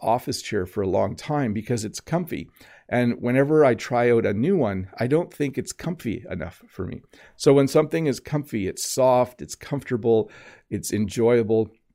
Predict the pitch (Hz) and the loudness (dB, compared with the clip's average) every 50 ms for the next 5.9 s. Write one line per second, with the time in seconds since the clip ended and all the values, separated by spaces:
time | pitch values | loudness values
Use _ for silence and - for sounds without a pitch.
0 | _ _ _ _ _ _ _ _ _ _ _ - - 95 98 104 98 - - 117 | _ _ _ _ _ _ _ _ _ _ _ -8 -6 -6 -4 -4 -6 -6 -6 -6
1 | - - 123 139 151 143 131 - - 135 113 131 120 110 110 101 107 - 101 104 | -2 2 4 4 4 4 2 0 -2 -2 -2 -2 -4 -4 -2 -2 -4 -4 -4 -6
2 | 104 - - - 95 110 110 123 123 110 - - - 160 135 - - - - - | -6 -8 -8 -8 -6 -4 -2 -2 -2 -4 -6 -8 -10 -10 -10 -8 -10 -10 -8 -8
3 | - - 98 90 - - - _ - - 85 82 73 - - - 82 - - - | -6 -4 -4 -6 -6 -10 -18 _ -14 -12 -10 -10 -10 -12 -12 -14 -14 -14 -14 -16
4 | - - _ _ - _ _ _ _ _ _ _ _ _ _ _ _ _ _ _ | -18 -20 _ _ -20 _ _ _ _ _ _ _ _ _ _ _ _ _ _ _
5 | _ _ _ _ _ _ _ - - 104 110 117 113 - 113 101 87 | _ _ _ _ _ _ _ -8 -4 -2 -2 -2 -2 -2 -4 -6 -6